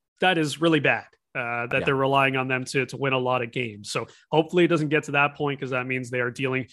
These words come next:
Speaker 1: with, uh, numerous injuries to the outfield. Let's, uh, get into some listener questions. Of course, you can find us on Twitter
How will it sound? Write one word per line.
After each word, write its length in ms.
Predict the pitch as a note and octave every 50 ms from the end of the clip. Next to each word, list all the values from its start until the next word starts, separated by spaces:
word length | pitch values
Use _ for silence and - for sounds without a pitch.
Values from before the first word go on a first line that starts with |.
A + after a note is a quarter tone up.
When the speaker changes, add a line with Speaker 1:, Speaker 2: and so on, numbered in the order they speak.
| - - - _ -
Speaker 1:
with, 260 | B2+ C3 B2 - D3
uh, 120 | B2+ B2
numerous 600 | A#2+ B2+ C#3+ D#3 D#3+ D#3+ D#3 D3+ D3+ D3 D3 - _ _ _ _ -
injuries 580 | D#3+ D#3+ D#3+ D3 C3 C#3+ C3+ A2+ G2+ - - - _ _ _ _ _ -
to 300 | - D3+ C#3 C3+ C3+ C3 C3+ -
the 240 | C3+ C3+ C3 C3+ - -
outfield. 540 | C#3 C3 B2+ - - - B2+ A#2 G#2+ G#2 G#2+
Let's, 240 | C3+ E3 D#3+ - -
uh, 140 | G#3+ A3 G3+
get 140 | G3+ A#3+ B3+
into 360 | A#3+ - - A3+ A3 A3+ G#3+ - _ _
some 160 | - - F#3 E3+
listener 320 | G#3+ B3+ A#3+ - A#3 A3
questions. 540 | - - G3 G3+ F#3 - - - A#2+ A2 -
Of 80 | A2+
course, 320 | - - D#3 D3+ C#3+ - -
you 80 | D#3
can 140 | C3+ C#3 C3
find 180 | - D#3+ D3+ D3
us 100 | C3+ -
on 140 | C#3+ C3+ B2+
Twitter 340 | - D#3 D3 D3 C#3+ C#3+